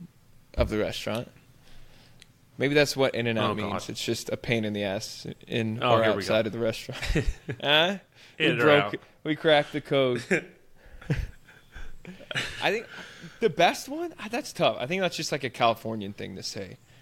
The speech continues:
Speaker 1: that it's, like, the best fast food burger.
Speaker 2: That is the best.
Speaker 1: It's very good. Like, I'll, like, if
Speaker 2: Nah,
Speaker 1: someone
Speaker 2: man.
Speaker 1: offers me In-N-Out, I'll be very happy. But, I mean, I think my guilty pleasure is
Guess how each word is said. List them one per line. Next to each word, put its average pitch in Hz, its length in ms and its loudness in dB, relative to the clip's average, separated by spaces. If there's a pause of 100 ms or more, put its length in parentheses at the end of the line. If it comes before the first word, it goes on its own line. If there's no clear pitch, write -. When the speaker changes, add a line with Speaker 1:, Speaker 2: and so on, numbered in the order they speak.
(320)
Speaker 1:
that 123 120 4
it's, 123 300 -2
like, 117 220 0
the 123 100 -2
best 113 280 -2
fast 92 280 -8
food 104 160 -10
burger. - 360 -12 (260)
Speaker 2:
That 147 160 2
is 127 120 -2
the 135 60 -4
best. 110 300 -4 (840)
Speaker 1:
It's - 160 -2
very 147 320 2
good. 120 380 0
Like, 117 240 -4
I'll, 143 240 0
like, 117 220 -4
if 120 60 -6
Speaker 2:
Nah, 123 100 4
Speaker 1:
someone 120 200 4
Speaker 2:
man. 139 200 4
Speaker 1:
offers 127 220 -6
me 131 180 -2
In-N-Out, 110 340 -4
I'll 117 120 0
be 135 120 -2
very 120 280 4
happy. 110 460 -4 (440)
But, 123 300 4 (800)
I 127 80 -2
mean, 123 340 -2
I 123 80 0
think 135 220 -4
my 120 160 -2
guilty 120 340 -6
pleasure 110 500 0
is 101 220 -6